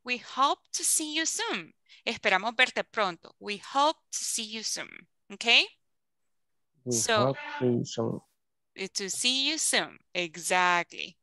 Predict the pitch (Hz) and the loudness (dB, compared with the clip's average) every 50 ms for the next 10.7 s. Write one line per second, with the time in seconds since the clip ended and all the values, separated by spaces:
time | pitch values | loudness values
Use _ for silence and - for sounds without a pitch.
0 | _ _ _ - 185 180 180 175 - 185 175 180 180 170 170 170 - - 240 226 | _ _ _ -4 -2 -2 -2 -2 -4 -6 -6 -4 -6 -6 -6 -6 0 4 6 6
1 | 196 175 - - _ _ - - - - - - _ - 247 269 - - 247 196 | 6 4 2 -4 _ _ -20 -20 -20 -20 -20 -12 _ 0 0 2 4 4 4 4
2 | - - _ _ _ - _ _ _ _ - - - 262 254 247 247 247 240 240 | 4 -2 _ _ _ -20 _ _ _ _ -4 2 4 6 6 6 4 4 4 4
3 | 240 240 233 233 233 233 233 226 226 226 226 226 226 226 226 226 - - 254 247 | 2 2 2 2 2 2 0 0 0 -2 -2 -2 0 0 -2 -4 -4 -8 -6 -4
4 | 262 240 247 254 262 285 302 311 302 - - 240 220 240 240 - - 359 370 403 | -4 0 2 2 4 4 2 2 0 0 2 2 2 4 4 2 0 0 -2 -4
5 | 403 - - 440 427 - - 453 466 466 466 466 466 453 _ _ _ _ _ _ | -4 -2 -2 -2 -2 0 2 4 6 6 6 4 2 -2 _ _ _ _ _ _
6 | _ _ _ _ _ _ _ _ _ _ _ _ _ _ _ _ _ _ _ - | _ _ _ _ _ _ _ _ _ _ _ _ _ _ _ _ _ _ _ 6
7 | 311 302 311 339 349 349 370 359 - - 339 339 339 - - 311 302 311 320 320 | 8 8 8 8 8 4 4 4 6 8 8 6 6 6 4 4 4 4 -6 -4
8 | 311 311 311 302 285 - 269 294 311 330 277 220 208 208 202 196 175 175 170 - | 0 2 2 2 2 2 4 4 6 6 6 4 2 0 -6 -8 -8 -10 -12 -12
9 | - - - - - - - 247 262 285 294 311 320 311 - 349 330 - - 269 | -10 -8 -8 -10 -8 -10 -12 -8 -6 -4 -4 -4 -4 -4 -4 -6 -6 -4 -4 -4
10 | 262 269 262 247 269 262 247 233 269 262 220 156 - - | -4 -6 -4 -4 -4 -4 2 4 4 6 6 4 2 -4